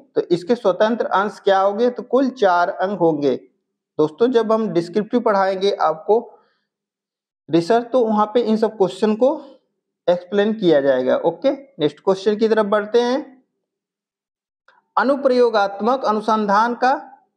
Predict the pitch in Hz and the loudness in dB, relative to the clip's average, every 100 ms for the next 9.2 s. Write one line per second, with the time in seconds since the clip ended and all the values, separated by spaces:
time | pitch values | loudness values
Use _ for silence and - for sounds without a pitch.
0 | - 185 190 196 214 175 165 165 143 131 | 0 2 4 2 0 0 0 2 2 0
1 | - - 135 165 175 190 185 175 165 165 | -6 -8 -4 -4 0 2 4 2 0 -2
2 | 226 240 190 185 190 175 160 165 202 226 | -4 -2 -2 0 -2 -2 0 0 0 -4
3 | 220 185 170 170 175 180 180 185 196 190 | 0 0 2 0 -2 0 2 2 0 0
4 | 226 262 - _ - 220 247 226 247 247 | 0 -2 -12 _ -6 2 2 2 0 0
5 | - 196 202 190 180 233 294 190 156 - | 0 0 4 2 2 0 -2 0 -2 2
6 | 139 131 131 - 151 180 180 214 214 330 | 0 0 -4 -2 -2 -2 -4 0 0 -2
7 | 339 156 143 131 - 151 - 240 311 - | -2 -2 0 -4 -4 -8 0 0 0 -8
8 | _ - 139 147 160 165 165 190 190 226 | _ 0 0 2 0 0 0 0 2 0
9 | 285 | -2